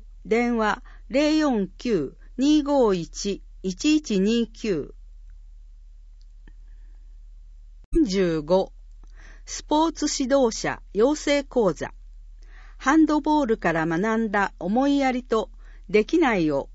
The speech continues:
できるにする努力する習慣。時、三月三日土曜、午後七時。午後六時三十分開場。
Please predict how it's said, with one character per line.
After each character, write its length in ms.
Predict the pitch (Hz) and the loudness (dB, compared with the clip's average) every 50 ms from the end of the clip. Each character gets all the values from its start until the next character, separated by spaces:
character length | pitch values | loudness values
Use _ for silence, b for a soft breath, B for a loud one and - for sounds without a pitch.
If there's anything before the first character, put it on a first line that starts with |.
| - | -10
で 200 | 165 156 180 185 | -4 -2 -2 -2
き 180 | 180 - 330 269 | 0 0 0 2
る 220 | 240 175 - - - - | 2 0 -2 -4 -8 -6
に 160 | 208 240 254 | -4 -2 -2
す 120 | - - | -2 -2
る 140 | 233 233 220 | -2 -2 -2
努 140 | 202 285 311 | -2 0 0
力 260 | 294 269 262 - - | 2 0 0 -2 -4
す 160 | - - - | -10 -6 -6
る 120 | 160 165 160 | -4 -4 -6
習 260 | - - 180 180 185 | -6 -4 -4 -4 -4
慣。 400 | 180 - - 160 156 143 139 - - - - - - - - - - - - - - - - - - - - | -4 -4 -2 -2 -2 -2 -6 -10 -14 -18 -20 -20 -20 -20 -20 -20 -20 -20 -20 -20 -20 -20 -20 -20 -20 -14 -6
時、 440 | - 220 220 - - 247 233 - - - b b b b b b b | -4 -4 -4 -4 -4 -8 -8 -8 -10 -14 b b b b b b b
三 320 | b - 311 349 359 320 | b -2 0 2 2 2
月 300 | 269 240 - - 208 202 | 2 0 -2 -2 -2 -2
三 160 | 202 190 185 | 0 -2 -4
日 280 | - - - 233 226 214 | -6 -6 -4 -2 -2 0
土 160 | 180 190 196 | 0 0 0
曜、 380 | 226 240 208 170 139 - - - - | 0 0 0 -2 -4 -6 -10 -14 -16
午 220 | - 185 220 311 330 | -8 -2 0 0 2
後 140 | 269 208 294 | 2 0 0
七 320 | - - - - 254 220 | -2 -8 -8 -6 -6 -6
時。 180 | 156 127 - - - - - - - - b b b b b b b b b b b | -6 -8 -12 -14 -16 -20 -20 -20 -20 -20 b b b b b b b b b b b
午 140 | - 285 294 | -2 0 2
後 100 | 277 226 | 2 2
六 240 | 196 196 - 302 240 | 2 2 0 -2 -4
時 100 | 233 214 | -4 -4
三 240 | - 240 247 254 | -4 -2 0 0
十 140 | 247 240 247 | 0 -2 -4
分 300 | - - - 170 156 151 | -8 -6 -4 -2 -2 -2
開 280 | - - 180 180 185 156 | -2 -2 -4 -2 -4 -4
場。 400 | - 165 156 147 147 135 - | -4 -6 -6 -4 -6 -8 -10